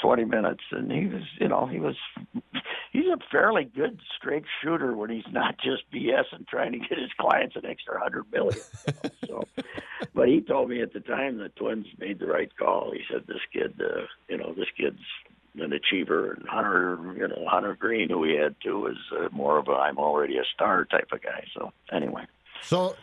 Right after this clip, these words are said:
Speaker 3: so the Patrick contention is let Mauer go. Don't call him. Don't bother
Speaker 1: No,
Speaker 3: him.
Speaker 1: leave him
Speaker 3: For,
Speaker 1: alone
Speaker 3: for
Speaker 1: for
Speaker 3: how
Speaker 1: three
Speaker 3: long?
Speaker 1: more
Speaker 3: Okay.
Speaker 1: years, and then, you know, you know, two thousand twenty-two, retire his number then.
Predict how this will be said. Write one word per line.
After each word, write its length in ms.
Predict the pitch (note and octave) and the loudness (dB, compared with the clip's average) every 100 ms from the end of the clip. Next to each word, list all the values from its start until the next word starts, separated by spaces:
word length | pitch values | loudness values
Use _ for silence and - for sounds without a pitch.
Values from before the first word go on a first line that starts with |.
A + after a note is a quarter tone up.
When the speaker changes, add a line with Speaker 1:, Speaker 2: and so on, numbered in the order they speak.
| - | -6
Speaker 3:
so 320 | - F#3 F#3 | 2 4 4
the 120 | E3+ | 2
Patrick 540 | E3+ G3 B3+ C4 B3+ A#3+ | 4 4 4 2 2 2
contention 600 | G#3+ E3+ G#3 G3+ G3+ F#3 | 0 4 2 2 0 2
is 460 | F3+ F3 E3 D3 - - _ _ _ _ C3 | 4 4 2 0 -8 -20 _ _ _ _ 0
let 280 | D3+ A3+ | 2 4
Mauer 440 | G#3+ G#3 G#3+ G#3 F#3+ | 4 6 6 6 6
go. 440 | E3 D3+ D3+ D3+ - A#2+ | 6 6 4 0 -2 2
Don't 320 | F3 A#3 A#3 | 4 4 4
call 400 | G#3 G#3 G#3+ G#3 | 4 6 6 4
him. 340 | G3+ G3+ F3+ - | 4 2 -4 0
Don't 300 | B2 F#3 A#3+ | 4 6 6
bother 400 | G#3 F#3+ F#3+ F#3+ | 4 6 6 6
Speaker 1:
No, 120 | F#3+ | 4
Speaker 3:
him. 60 | - | 2
Speaker 1:
leave 140 | D#4+ | 0
him 60 | E4 | 6
Speaker 3:
For, 80 | D4+ | 8
Speaker 1:
alone 340 | D4 C#4+ A3+ | 8 4 2
Speaker 3:
for 60 | - | 2
Speaker 1:
for 120 | F#3+ | 4
Speaker 3:
how 180 | A3 B3 | 6 6
Speaker 1:
three 100 | G3+ | 4
Speaker 3:
long? 140 | B2+ | 2
Speaker 1:
more 100 | G#2 - | 0 2
Speaker 3:
Okay. 160 | D3 | 0
Speaker 1:
years, 300 | F#2 F#3+ A3+ G3+ | 0 -2 -2 -2
and 100 | F#3 | -6
then, 300 | F#3 G#3+ G#3+ | -4 -4 -4
you 140 | G#3+ G#3 | -4 0
know, 320 | D3+ F#3+ G#3+ | 2 2 0
you 160 | E3+ | -4
know, 300 | G3 E3+ G#3+ - - | -4 -4 -4 -8 -10
two 140 | F#3 F3+ | -8 2
thousand 480 | E3+ E3 F#3 F3 D#3+ - - | 6 6 6 -2 -14 -10 -4
twenty-two, 1000 | - F3+ E3+ C3+ D3+ F3 E3+ - C3 B2+ | 0 0 0 2 6 6 4 -2 -4 2
retire 500 | C3 - A#2+ D3 D#3 | 2 6 8 8 6
his 160 | C3 - | 4 4
number 320 | B2+ C3+ C3 | 4 4 2
then. 240 | G#2+ A2 | 4 4